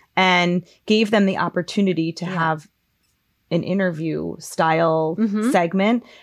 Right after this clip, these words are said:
Speaker 1: And they liked it because typically when they are doing and speaking to their network, right,
Speaker 2: Yeah.
Speaker 1: they're not going to the meet and greet at the mall
Speaker 2: No. <laughs>
Speaker 1: anymore.
Speaker 2: Yeah, no.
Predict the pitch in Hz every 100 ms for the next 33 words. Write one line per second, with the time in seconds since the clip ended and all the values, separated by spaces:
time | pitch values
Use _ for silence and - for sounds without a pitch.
0 | - 196 190 196 294 277 175 170 - 170
1 | 165 - 190 - 202 185 180 180 170 -
2 | _ _ _ _ _ _ - 285 294 -
3 | 196 190 180 180 175 170 - 180 185 196
4 | - - - 190 185 180 175 170 - -
5 | 190 175 180 170 - 170 165 165 165 -
6 | 175 151 170 - - - - 262 302 339
7 | 311 285 233 220 220 185 180 180 - 170
8 | - 165 156 - - 220 214 185 180 175
9 | 226 247 147 240 247 220 226